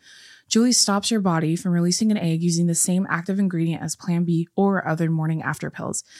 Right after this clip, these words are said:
Essentially, Julie works by preventing or delaying your ovulation. With no egg, there's no fertilization and therefore no pregnancy,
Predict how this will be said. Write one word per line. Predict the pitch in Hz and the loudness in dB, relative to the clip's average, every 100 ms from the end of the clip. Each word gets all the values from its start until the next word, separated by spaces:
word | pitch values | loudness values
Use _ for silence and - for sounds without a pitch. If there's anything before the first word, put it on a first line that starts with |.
| - - 208 | -20 -6 -2
Essentially, | - 247 233 196 185 - - _ | 2 2 4 2 0 -4 -20 _
Julie | - 214 233 | 2 2 2
works | 196 185 | 0 0
by | 196 | -2
preventing | 180 170 175 190 214 | -2 0 0 0 0
or | 180 | 0
delaying | 180 190 262 254 | 0 2 4 4
your | 175 | 2
ovulation. | 156 160 156 151 - 185 - - - - | 0 -4 -6 -8 -8 -10 -12 -18 -8 -2
With | 185 | 2
no | 196 220 | 4 4
egg, | 254 190 190 | 2 0 2
there's | 180 170 | 0 2
no | 185 196 | 0 2
fertilization | 214 208 202 185 170 180 | 0 2 2 0 0 0
and | 175 175 | 0 2
therefore | 175 170 180 170 | 2 2 0 0
no | 180 170 180 190 | 0 2 4 2
pregnancy, | 190 170 156 - 170 | -2 -4 -4 -6 -8